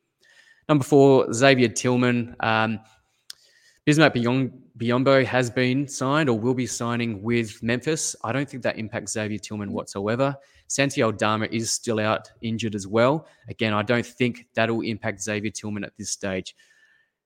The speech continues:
Speaker 1: Having said that, I think later in the season, Memphis will look to upgrade, particularly when Ja's there and, um, things just may be middling. So I think Ja did rely a lot on Steven Adams as not just the bodyguard, but,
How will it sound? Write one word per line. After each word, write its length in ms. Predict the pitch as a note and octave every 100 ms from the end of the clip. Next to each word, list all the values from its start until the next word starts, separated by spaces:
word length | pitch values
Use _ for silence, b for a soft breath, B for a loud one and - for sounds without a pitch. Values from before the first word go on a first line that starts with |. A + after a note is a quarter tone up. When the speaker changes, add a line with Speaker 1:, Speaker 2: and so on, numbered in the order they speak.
| _ _
Speaker 1:
Having 240 | C#3 B2+
said 300 | A2 B2+ A#2
that, 320 | A2+ G#2 - -
I 60 |
think 300 | - - B2+
later 300 | A#2 A#2 B2 C3
in 60 |
the 60 | C3
season, 540 | - A2+ G#2 G2+ G2
Memphis 320 | G#2+ A#2 C#3
will 140 | C3 G#2+
look 200 | G#2+ G#2+
to 140 | -
upgrade, 460 | G#2+ G#2 G#2+ G2+ G2
particularly 300 | A2 F#3+ E3+
when 160 | C#3+ F#2
Ja's 420 | G#2 G#2+ G#2+ -
there 360 | A2 G#2+ G#2+
and, 160 | G2+ F#2+ -
um, 320 | G#2 G2+ G2 F#2+ _ _ _ _ _ - -
things 300 | - B2 G2+
just 260 | - - G2+
may 220 | G#2 G#2
be 160 | F#2+ G2+
middling. 520 | F#2+ G#2 G#2 F#2+ F2+ -
So 140 | -
I 40 | F#2+
think 240 | A2+ G2
Ja 200 | G#2+ G#2
did 220 | G2 A#2
rely 300 | G#2+ G2+ G2+
a 60 | G2
lot 300 | G2 G2 -
on 100 | G#2
Steven 320 | F#2+ - G2 G2
Adams 300 | G2 G2 G2+
as 160 | F#2
not 160 | G#2+ -
just 160 | -
the 80 | -
bodyguard, 500 | - A2 A2 G#2 F#2+
but, 220 | G2 -